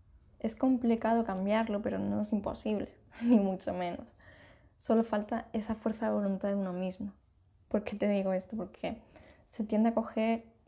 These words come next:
y actuar de la misma manera. Eso lo único que hace es acrecentar la bola,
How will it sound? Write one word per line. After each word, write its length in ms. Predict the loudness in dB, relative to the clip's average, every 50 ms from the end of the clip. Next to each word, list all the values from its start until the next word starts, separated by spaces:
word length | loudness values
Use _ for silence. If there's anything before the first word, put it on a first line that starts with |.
| _ _ _ _ _ _ _
y 100 | -2 0
actuar 340 | 0 -2 -2 -4 -2 0 0
de 80 | 2 2
la 80 | 2
misma 300 | 0 0 -2 -2 -2 -2
manera. 420 | -4 -4 -4 -4 -4 -4 -6 -8 -10 -12 _ _ _ _ _ _ _ _ _ _ _ -20 -20 _ -20 -14 -8
Eso 220 | -6 -4 -2 0 2
lo 100 | 4 4
único 240 | 4 4 2 2
que 80 | 0 -2
hace 280 | -2 0 2 2 2 2
es 160 | 0 -4 -8 -16 -8 -6
acrecentar 720 | -4 -2 -2 -4 -4 -2 -2 -2 -2 -2 -4 -4 -4 -4
la 120 | -2 -2
bola, 240 | 0 -2 -2 -4